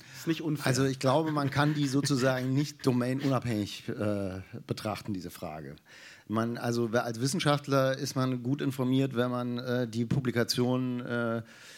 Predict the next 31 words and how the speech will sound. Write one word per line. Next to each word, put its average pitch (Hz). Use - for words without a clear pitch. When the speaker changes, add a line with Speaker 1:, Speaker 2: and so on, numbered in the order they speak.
Speaker 2:
äh, -
und 104
die 117
relevanten 117
Ereignisse 123
in 113
seinem 110
eigenen 107
Themengebiet 151
kennt. 165
Damit 131
ist 139
man 131
aber 127
noch, 127
noch 117
als 113
Dem-, 123
als 117
Demokrat, 117
<laughs> -
kennt 110
keiner, 113
sag -
ich -
euch 113
hier 127
gerade. 107
Der, 143
also 143
zumindest 143